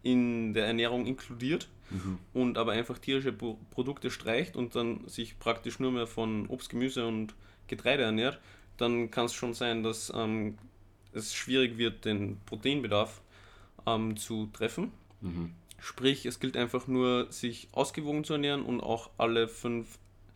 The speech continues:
Speaker 1: pflanzlichen Hauptlebensmittelgruppen im Alltag zu integrieren, also Obst, Gemüse, Vollkorngetreide, Hülsenfrüchte und Nüsse und Samen als fünfte Kategorie.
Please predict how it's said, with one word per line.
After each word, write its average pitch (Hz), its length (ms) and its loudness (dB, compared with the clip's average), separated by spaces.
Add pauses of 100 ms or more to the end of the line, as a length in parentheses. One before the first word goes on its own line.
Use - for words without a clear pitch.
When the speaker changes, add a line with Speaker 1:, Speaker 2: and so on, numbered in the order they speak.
(160)
Speaker 1:
pflanzlichen 120 500 0
Hauptlebensmittelgruppen 123 1000 0
im 117 120 0
Alltag 113 320 0
zu 120 80 -4
integrieren, 123 500 -2
also 110 300 -4
Obst, - 180 -8
Gemüse, 127 400 0 (200)
Vollkorngetreide, 123 840 0 (400)
Hülsenfrüchte 131 720 0
und 113 260 -2
Nüsse 123 260 -2
und 113 80 -2
Samen 113 300 0
als 104 320 -4 (100)
fünfte 156 300 -2
Kategorie. 156 640 0